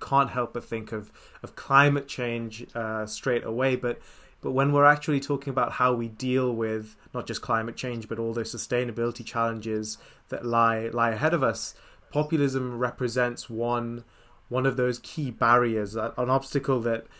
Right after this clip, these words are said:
that might stop us from, from getting to where we want to go, um, i-, on a global level. So,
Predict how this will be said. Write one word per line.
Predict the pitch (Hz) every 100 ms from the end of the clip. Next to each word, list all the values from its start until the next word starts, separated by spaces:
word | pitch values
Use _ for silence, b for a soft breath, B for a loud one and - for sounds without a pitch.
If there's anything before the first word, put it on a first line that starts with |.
| b b -
that | 127 120
might | 127 123 127
stop | - - - 131 131
us | 123 104 - - - -
from, | - 123 113
from | 107 117 117
getting | 123 120
to | 110
where | 120 117
we | 113
want | 110 110 107
to | 113
go, | 110 107 104 107 b b b
um, | 113 110 107 107 - - - _
i-, | 135 -
on | 131
a | 131
global | 131 123 120 113
level. | 104 98 87
So, | - - 123 117